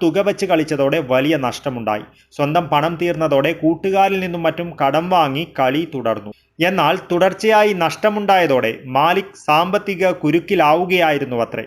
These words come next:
ഇതിനു പിന്നാലെയാണ് മാലിക്കിനെ കാണാതായത്. വിവരമറിഞ്ഞ് ബന്ധുക്കൾ മംഗളൂരുവിൽ എത്തിയിട്ടുണ്ട്. വിദ്യാർത്ഥിയെ കാണാതായ സംഭവത്തിൽ ഉള്ളാൾ പോലീസ് കേസെടുത്ത് അന്വേഷണം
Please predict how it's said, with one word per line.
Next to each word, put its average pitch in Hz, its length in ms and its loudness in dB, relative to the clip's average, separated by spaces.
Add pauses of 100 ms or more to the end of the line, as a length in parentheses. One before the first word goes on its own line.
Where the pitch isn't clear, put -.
ഇതിനു 139 220 -4
പിന്നാലെയാണ് 160 580 0
മാലിക്കിനെ 160 720 0
കാണാതായത്. 131 720 -2 (360)
വിവരമറിഞ്ഞ് 180 600 0
ബന്ധുക്കൾ 175 520 0
മംഗളൂരുവിൽ 175 680 0
എത്തിയിട്ടുണ്ട്. 127 500 -4 (120)
വിദ്യാർത്ഥിയെ 151 680 0
കാണാതായ 160 440 2
സംഭവത്തിൽ 156 560 -4
ഉള്ളാൾ 156 320 2
പോലീസ് 165 560 -2
കേസെടുത്ത് 160 540 0
അന്വേഷണം 156 800 -2